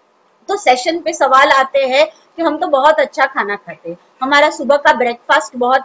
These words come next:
healthy रहता है, हम दोपहर के खाने में बैलेंस diet लेते हैं, मेरे खाने में दाल है, सब्जी है, चपाती है, भाजी है, दही है, एक मतलब संपूर्ण आहार दोपहर को हो जाता है, हमारा नाश्ता होता है, रात का खाना,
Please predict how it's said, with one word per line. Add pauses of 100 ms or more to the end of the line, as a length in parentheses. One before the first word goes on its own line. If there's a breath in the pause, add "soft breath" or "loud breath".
(120)
healthy
रहता
है, (280 soft breath)
हम
दोपहर
के
खाने
में
बैलेंस
diet
लेते
हैं,
मेरे
खाने
में
दाल
है,
सब्जी
है,
चपाती
है,
भाजी
है,
दही
है, (320 soft breath)
एक
मतलब
संपूर्ण
आहार
दोपहर
को
हो
जाता
है,
हमारा
नाश्ता
होता
है,
रात
का
खाना,